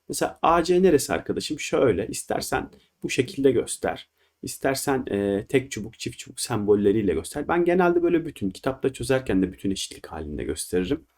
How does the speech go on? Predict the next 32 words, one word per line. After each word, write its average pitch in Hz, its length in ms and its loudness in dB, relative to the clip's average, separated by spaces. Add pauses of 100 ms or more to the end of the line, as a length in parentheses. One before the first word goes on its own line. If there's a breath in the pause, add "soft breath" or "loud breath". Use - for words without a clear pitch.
(280 soft breath)
Şimdi 170 260 0
buradan 196 260 4
sonra 180 420 -2 (840)
birkaç 160 360 -2
tane 110 220 4
yol 143 260 10
yordam 135 460 6
var. 95 240 -2
Mesela - 540 -2 (280)
şuraya 185 400 4
A 160 260 4
desen, 139 460 -2
buraya 151 320 2
B 151 240 8
desen, - 360 -2 (240)
ikizkenar 170 560 0
üçgenden 104 640 -2
buraya 151 180 4
A 151 120 8
artı 147 280 4
B 147 180 10
diyen 127 260 2
buraya 143 240 2
da - 80 -2
A 139 140 0
artı 131 260 0
B 131 200 4
der 113 260 2
değil 123 100 6
mi? 113 200 2 (680)
Ne 120 80 4
yaptın? 127 480 0